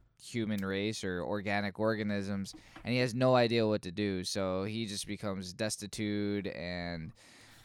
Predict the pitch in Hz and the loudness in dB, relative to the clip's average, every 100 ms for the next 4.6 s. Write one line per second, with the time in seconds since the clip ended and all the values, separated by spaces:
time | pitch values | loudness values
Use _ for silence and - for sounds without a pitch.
0 | - 117 117 110 113 117 101 101 104 104 | -6 0 2 2 0 0 -2 -2 -2 0
1 | 113 104 101 98 92 98 110 110 107 101 | 2 2 2 -2 -2 4 6 8 6 4
2 | - _ - 95 92 92 - - 107 104 | 0 _ -2 2 2 0 -2 -4 -2 -2
3 | 98 98 98 95 95 95 - - 98 101 | -2 -2 0 2 0 0 -4 -10 -6 -2
4 | 104 101 - 190 170 | -2 0 6 8 8